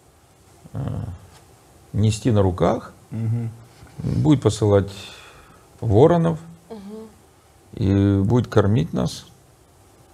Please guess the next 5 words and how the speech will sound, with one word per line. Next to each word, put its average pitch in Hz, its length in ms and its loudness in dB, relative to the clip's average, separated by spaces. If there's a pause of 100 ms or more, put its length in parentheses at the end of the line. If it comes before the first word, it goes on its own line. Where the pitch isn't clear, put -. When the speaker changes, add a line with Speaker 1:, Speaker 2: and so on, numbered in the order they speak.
(200)
Speaker 1:
поить 101 360 2
нас 131 340 -4 (2000)
и 104 100 0
так 117 180 2
далее. 92 300 4